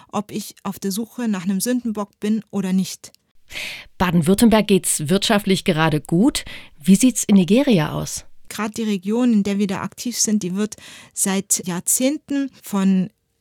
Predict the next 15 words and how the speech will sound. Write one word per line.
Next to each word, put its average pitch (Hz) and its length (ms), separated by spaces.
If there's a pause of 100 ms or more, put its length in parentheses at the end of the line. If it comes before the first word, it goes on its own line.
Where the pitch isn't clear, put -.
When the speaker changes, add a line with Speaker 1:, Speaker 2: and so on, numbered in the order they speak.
(120)
Speaker 1:
international 214 760
agierenden 196 420
Ölkonzernen 185 720
ausgenutzt 254 1040 (120)
und 202 420
die 196 80
Leute 226 260
sind 233 140
verzweifelt. 214 680
Es 180 160
ist - 20
eine 180 260
wahnsinnig 214 640
reiche 247 400
Region 254 400